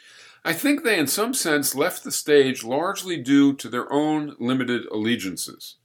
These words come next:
What was the weakness of class-oriented leftism fifty years ago, and how did it contribute to the drift away from class politics?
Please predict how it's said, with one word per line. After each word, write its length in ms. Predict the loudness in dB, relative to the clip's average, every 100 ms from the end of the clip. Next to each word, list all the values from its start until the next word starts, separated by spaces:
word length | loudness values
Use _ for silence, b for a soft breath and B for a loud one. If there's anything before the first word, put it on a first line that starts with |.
| _ _ _ _ -6
What 180 | -4 -2
was 140 | -2
the 100 | 0
weakness 480 | 2 0 -2 -6 -6
of 160 | -8
class-oriented 840 | -4 0 0 0 -2 0 -2 -4 -2
leftism 640 | 0 0 0 -4 -4 -8 -10 b b
fifty 300 | -2 0 2
years 280 | 2 2 0
ago, 420 | 0 0 0 -4 B B
and 180 | -2 -2
how 200 | 2 4
did 140 | 4 2
it 140 | 0
contribute 500 | -4 -6 -4 0 -2
to 80 | -2
the 100 | -4
drift 320 | -2 -4 -4
away 360 | -2 4 4 4
from 200 | 0 -10
class 320 | -4 -2 -2
politics? 720 | -4 -4 -2 -2 -8 -14 -16